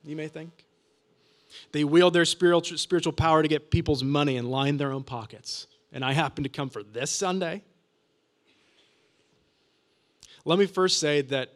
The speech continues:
there's no point in denying this. There absolutely are leaders out there who speak the name of Christ and have used their influence to take advantage of people.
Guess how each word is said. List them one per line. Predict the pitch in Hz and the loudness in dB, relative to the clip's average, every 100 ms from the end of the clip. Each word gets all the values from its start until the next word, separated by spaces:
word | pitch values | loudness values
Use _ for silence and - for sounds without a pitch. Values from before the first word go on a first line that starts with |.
| - | -10
there's | 135 135 | -6 -2
no | 185 | -2
point | 185 135 | 0 -2
in | 127 | -2
denying | 139 123 107 | -2 -2 -6
this. | 107 - - - _ _ _ _ _ - | -12 -14 -18 -20 _ _ _ _ _ -4
There | 160 | 0
absolutely | 214 247 220 226 | 2 0 0 0
are | 202 226 | 4 4
leaders | 262 208 135 123 | 6 6 4 0
out | 123 113 | -8 -10
there | 107 92 _ _ _ _ _ | -16 -16 _ _ _ _ _
who | - | -4
speak | 131 - 170 165 | -4 2 0 2
the | 151 | -4
name | 139 135 | -2 -2
of | 123 | -6
Christ | - 123 110 - - - - _ _ _ _ _ _ | -10 -12 -10 -12 -12 -14 -20 _ _ _ _ _ _
and | 147 | 0
have | 151 139 | 2 2
used | 156 160 | 2 4
their | 147 135 | 2 0
influence | 143 139 139 127 | -4 -2 -4 -2
to | 135 | -6
take | 131 131 | -4 -2
advantage | 127 120 110 101 | -2 -4 -10 -10
of | 107 | -14
people. | - 107 92 98 | -14 -14 -14 -16